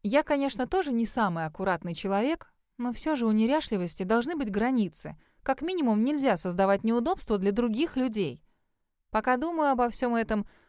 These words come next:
оказываюсь на третьем этаже и поворачиваю в нужный коридор, в котором замечаю парочку и тут же отступаю за поворот. Ничего себе, они смелые.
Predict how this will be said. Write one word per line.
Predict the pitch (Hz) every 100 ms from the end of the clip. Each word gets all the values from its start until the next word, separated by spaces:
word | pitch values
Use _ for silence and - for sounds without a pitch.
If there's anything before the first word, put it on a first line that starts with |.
| _
оказываюсь | 196 294 320 285 285 262
на | 226 208
третьем | 220 269 277 269
этаже | 269 285 214 165 156
и | 196
поворачиваю | 202 180 175 226 - 214 180 170
в |
нужный | 175 233 226 175
коридор, | 190 214 196 147 - -
в | -
котором | - 208 302 311 208
замечаю | 208 202 247 208
парочку | - 277 330 233 - 175 - -
и |
тут | 214 311 294
же |
отступаю | - 254 - 233 220 220 240
за | 247
поворот. | 262 262 277 165 - - _ _ -
Ничего | 240 - 233 220
себе, | 277 330 285 302 -
они | - 285 285
смелые. | - 285 269 254 254 247